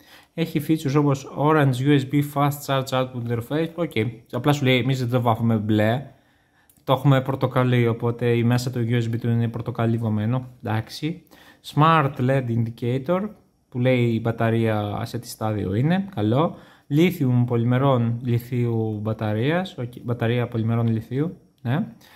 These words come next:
Ε, το chip είναι Smart Voltage Inde-, Identifies the Automatically Detected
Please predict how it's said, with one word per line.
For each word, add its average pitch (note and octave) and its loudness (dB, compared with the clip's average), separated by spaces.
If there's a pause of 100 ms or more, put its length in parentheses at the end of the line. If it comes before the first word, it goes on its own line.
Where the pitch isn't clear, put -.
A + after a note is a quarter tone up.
(320)
Ε, B2+ 6
το B2+ -4
chip G3 -4
είναι D#3 0 (460)
Smart D3 2
Voltage C3+ 0 (260)
Inde-, C3+ 0 (440)
Identifies C3+ 0
the B2 2
Automatically B2 -2 (160)
Detected B2+ -4